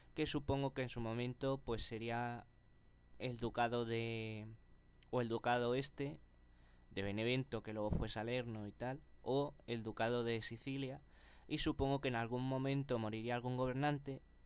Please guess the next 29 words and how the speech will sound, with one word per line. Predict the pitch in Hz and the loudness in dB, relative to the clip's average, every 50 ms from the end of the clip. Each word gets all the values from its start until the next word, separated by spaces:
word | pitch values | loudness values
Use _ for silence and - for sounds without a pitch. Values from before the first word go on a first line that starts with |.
| - - - - - - - - | -20 -20 -20 -20 -20 -20 -10 -6
y | 123 123 117 113 | -4 -2 0 0
hubo | 117 113 110 120 120 120 120 117 113 113 107 104 101 104 - - - - - - | 0 2 4 4 6 8 6 6 6 2 0 -2 -6 -8 -12 -14 -18 -16 -6 -4
que | 127 113 | -2 0
repartir | 120 113 - 110 107 - - 113 110 | 0 0 0 -2 -2 -2 -4 -4 -2
los | 107 95 98 - | 0 0 -2 -2
títulos, | - 98 - - 85 - - - - - | -4 -8 -8 -8 -10 -10 -8 -10 -10 -10
y | - | -10
por | - - 107 107 | -6 -4 -4 -4
eso | 107 113 | -2 -4
ahora | 107 104 110 | -4 -4 -4
es | 110 - | -6 -8
independiente. | 104 95 95 - - 90 92 95 92 - - - - - - - - - - - - - - - - - - | -10 -10 -10 -10 -10 -10 -8 -8 -10 -10 -14 -18 -20 -20 -20 -20 -20 -20 -20 -20 -20 -20 -20 -20 -20 -18 -8
Pero | - 113 110 107 | -6 -4 -4 0
prácticamente | 117 117 117 - 123 - 123 117 117 117 117 110 - 131 131 127 123 120 113 110 107 - | -2 -2 -2 -4 -4 -2 0 0 0 0 -2 -4 -4 -4 -2 0 0 0 -2 -2 -4 -4
tienen | 110 104 98 92 92 | -4 -4 -4 -4 -4
todo, | - 135 131 120 98 | -2 0 0 0 0
o | 92 | -2
sea, | 104 110 107 | -2 -2 -2
lo | 104 104 | -2 -2
único | 110 113 110 123 113 | -4 -2 0 0 0
que | 113 110 | 0 -2
queda | - 123 113 113 113 | -4 -2 -2 -2 0
de | 113 113 110 | -2 -2 -2
la | 110 | -2
antigua | 113 110 107 - 117 113 110 110 113 113 110 110 110 110 107 107 110 113 113 110 - - - - - - - - - | -4 -4 -4 -6 -6 -4 -2 0 0 0 0 0 -2 -4 -6 -8 -8 -10 -14 -16 -18 -20 -20 -20 -20 -20 -20 -14 -6
Túnez | - 120 120 117 113 113 113 110 110 107 107 107 107 - - - - - | -4 -2 0 0 0 0 0 0 -2 -2 -4 -6 -8 -12 -16 -20 -12 -12
islámica | 117 - - 120 120 123 123 120 - 143 147 151 - - | -10 -6 -4 -2 -2 -2 -2 -4 -4 -6 -8 -8 -10 -10
es, | 101 107 107 107 98 98 - - - - - - - - - - - - - - - - - - - - - - - - - - - | -12 -12 -10 -10 -12 -14 -14 -16 -18 -20 -20 -20 -20 -20 -20 -20 -20 -20 -20 -20 -20 -20 -20 -20 -20 -20 -20 -20 -20 -20 -20 -18 -14
eh, | - 113 107 104 104 101 101 98 98 92 92 | -10 -10 -8 -8 -8 -8 -10 -10 -10 -12 -12